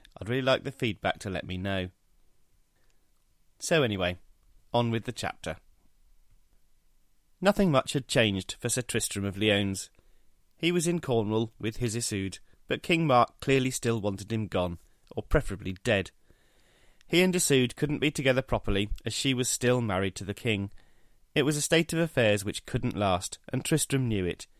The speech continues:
He wondered when it would all collapse. In Camelot, King Arthur was feeling more content.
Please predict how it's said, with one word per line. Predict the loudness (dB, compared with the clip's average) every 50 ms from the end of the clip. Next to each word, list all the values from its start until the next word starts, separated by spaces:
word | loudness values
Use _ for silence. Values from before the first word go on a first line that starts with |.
| _ _ -20 -16 -4
He | 0 0 2
wondered | 4 4 4 4 4 2 2 0 0
when | 0 -2 0 0
it | 0 0
would | -2 -2 -2
all | -2 -4 -4
collapse. | -6 -4 -2 0 2 2 0 0 -4 -12 -14 -14 -16 -20 -20 _ _ _ _ _ _ _ _ _ _ -20 _ _ _ _ _ _ _ _ _ _ _ _ _ _ _ -8
In | -6 -6 -6
Camelot, | 0 2 2 4 4 4 2 2 0 -2 -8 _ _ _ _ _ -20 -10
King | -6 -2 0
Arthur | 4 4 4 4 2 0 -4
was | -4 -4
feeling | -4 -2 -2 -2 -2 -2 -2 -2
more | -2 -4 -6 -6
content. | -6 -8 -8 -8 -6 -6 -6 -6 -6 -12 -18